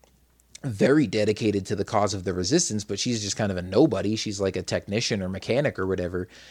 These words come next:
and is not, like, this big war hero or anything. Um,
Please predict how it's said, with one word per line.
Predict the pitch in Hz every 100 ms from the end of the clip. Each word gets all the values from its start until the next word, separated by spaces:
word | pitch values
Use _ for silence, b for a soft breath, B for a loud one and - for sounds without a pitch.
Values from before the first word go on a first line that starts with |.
| B
and | 104 98
is | 95
not, | 104 90
like, | 98 -
this | 90
big | 95 90
war | 92 139
hero | 151 98 95 92
or | 90
anything. | 92 - 92 90 - B B B
Um, | 98 95 92 87